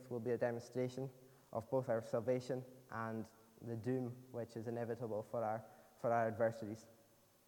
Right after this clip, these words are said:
And I'm not sure if all of you are Christians here tonight. Uh, maybe you are,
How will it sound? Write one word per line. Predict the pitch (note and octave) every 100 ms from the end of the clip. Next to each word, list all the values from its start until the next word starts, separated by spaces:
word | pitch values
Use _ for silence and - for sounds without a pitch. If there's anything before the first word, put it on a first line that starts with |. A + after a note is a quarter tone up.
| _ _ _ -
And | A#2 A#2+
I'm |
not | A#2+ -
sure | A#2+ A2 A2+
if | A2 - - - - - _ _
all | A#2 A2+
of | A2+
you | A2+
are |
Christians | A2 A#2 G#2+ A2 A2
here | A2
tonight. | - A2 G#2+ - - - - - _ - _ _ _
Uh, | A#2 A2+
maybe | A2+ A2
you | A2
are, | A2 A2+